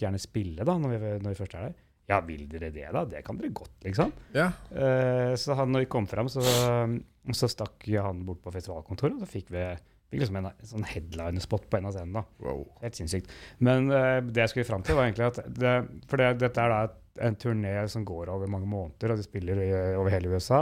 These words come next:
Speaker 1: og det er en hel haug med band, og enormt attraktivt å spille der da. Så et av bandene, eh, en av spottene, den får, eh, den, den er det et band som får. Eh, de må også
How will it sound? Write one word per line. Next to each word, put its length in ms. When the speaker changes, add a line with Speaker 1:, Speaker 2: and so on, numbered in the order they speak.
Speaker 1:
og 80
det 80
er 80
en 240
hel 180
haug 380
med 160
band, 200
og 720
enormt 480
attraktivt 380
å 60
spille 200
der 160
da. 60
Så 180
et 320
av 80
bandene, 600
eh, 220
en 100
av 80
spottene, 680
den 260
får, 540
eh, 1160
den, 320
den 160
er 100
det 60
et 80
band 180
som 160
får. 300
Eh, 320
de 100
må 160
også 160